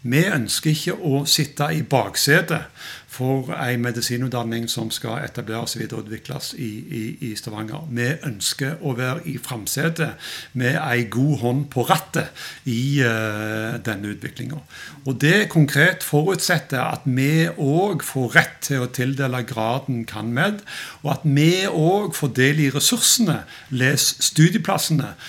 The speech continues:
som er knyttet til et sånt studie-, eh, studieprogram.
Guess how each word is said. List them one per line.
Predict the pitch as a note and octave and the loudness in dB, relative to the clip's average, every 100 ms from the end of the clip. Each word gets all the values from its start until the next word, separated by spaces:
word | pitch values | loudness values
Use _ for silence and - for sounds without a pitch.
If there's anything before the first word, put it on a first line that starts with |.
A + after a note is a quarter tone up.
| - | -14
som | - - C3 C#3+ D3+ - | -6 0 2 2 0 0
er | C3 B2 B2 | 0 2 2
knyttet | - A#2+ - B2 C3 | -2 -6 -4 -4 -4
til | - A#2 | -2 -2
et | A2+ | -2
sånt | A#2 G#2+ | -4 -4
studie-, | - - - E3 | -6 -8 -6 -8
eh, | - E3 D3 B2+ G#2 G#2 | -8 -8 -6 -6 -6 -8
studieprogram. | - - B2 A2+ - G#2 | -8 -4 -4 -4 -8 -12